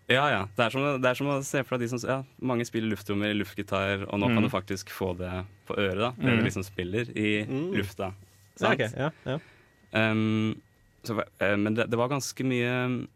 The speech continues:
Speaker 1: utstyr, da. Det, det var liksom, det var ikke bare, du kan, eller, det var, det var et par stikker,
Speaker 2: Mm.
Speaker 1: og så var det i tillegg, eh, em, noen reflekser som du måtte feste rundt omkring på kroppen, da.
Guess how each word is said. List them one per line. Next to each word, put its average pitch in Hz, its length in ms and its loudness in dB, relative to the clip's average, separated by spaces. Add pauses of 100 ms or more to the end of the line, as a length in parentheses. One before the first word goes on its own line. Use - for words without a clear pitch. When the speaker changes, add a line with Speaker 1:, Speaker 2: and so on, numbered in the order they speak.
(140)
Speaker 1:
utstyr, 104 540 0
da. 123 100 0 (220)
Det, 107 180 2
det 107 80 2
var 98 140 2
liksom, 101 160 -6
det 104 80 0
var 98 80 -2
ikke 110 160 -8
bare, 95 360 0
du 98 80 -6
kan, 98 400 -4 (200)
eller, 98 220 -2 (880)
det 113 60 4
var, 117 100 6
det 123 80 -2
var 123 80 4
et 120 60 -2
par 120 100 -2
stikker, 127 400 -2 (320)
Speaker 2:
Mm. 120 280 0 (140)
Speaker 1:
og 113 60 -6
så 123 100 -2
var 110 120 4
det 113 140 -2
i 123 60 2
tillegg, 95 400 0
eh, 98 220 0 (1300)
em, 95 300 0 (160)
noen 101 200 0
reflekser - 580 -4
som 113 140 -2
du 104 80 0
måtte 104 180 -4
feste 104 320 -4
rundt 92 160 -6
omkring 90 300 -4
på 95 100 -6
kroppen, 98 340 -6
da. 98 40 -10